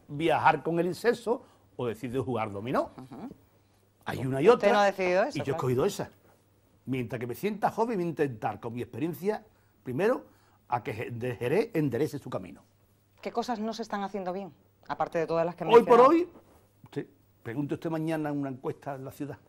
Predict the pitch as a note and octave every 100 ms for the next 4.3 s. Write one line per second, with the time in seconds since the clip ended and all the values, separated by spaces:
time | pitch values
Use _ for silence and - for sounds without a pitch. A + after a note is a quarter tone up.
0 | _ _ A#2 A#2+ - G#2+ A2+ A2 - A2
1 | B2+ A2 A#2 G2+ - _ _ - - -
2 | A#2+ F3 F#3+ F3+ - - G3 - F3 D#3
3 | D#3+ D3+ D3 D#3 D3+ C#3 E3+ D#3+ C#3+ C#3+
4 | C3+ D3+ -